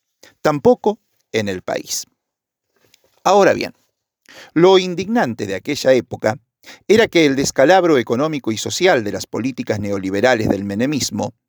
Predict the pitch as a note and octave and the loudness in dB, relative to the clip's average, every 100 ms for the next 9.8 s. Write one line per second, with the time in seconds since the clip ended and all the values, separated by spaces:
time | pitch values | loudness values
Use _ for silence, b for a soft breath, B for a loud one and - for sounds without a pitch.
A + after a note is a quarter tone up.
0 | _ B B - - F#3 G3+ A#3 G3 C3+ | _ B B -4 0 2 4 4 2 -2
1 | - F#3 E3+ - - F3 F#3+ E3+ B2 G#2+ | -2 -2 0 0 0 2 2 2 0 -2
2 | - - - A#2+ - A3+ C#3 - _ _ | -6 -10 -10 -8 -2 0 0 -4 _ _
3 | _ B B B - A#2+ A#2 D3+ D3 C#3+ | _ B B B 2 4 6 6 4 2
4 | A2+ B2+ G#2+ B2 B2+ D3 C3+ A2 A2+ C3+ | 2 -2 -2 0 2 2 0 0 2 2
5 | C3 A2+ C#3+ D3+ C#3 - - G2 - _ | 2 0 0 -2 -4 -6 -6 -8 -10 _
6 | _ b b b _ F3+ F#3 E3+ F3 - | _ b b b _ 2 2 0 -8 0
7 | C4+ C4+ - B2+ A2+ - F3+ G#3+ F3+ - | 2 2 0 -2 -2 -2 0 2 0 -6
8 | A2+ A2 A2 F#3+ F#3 - - C3+ G#2+ _ | -2 -2 0 0 0 -2 -2 -2 -4 _
9 | - G#2+ G#2 - F3+ - - - | -14 -10 -6 -6 -6 -8 -8 -8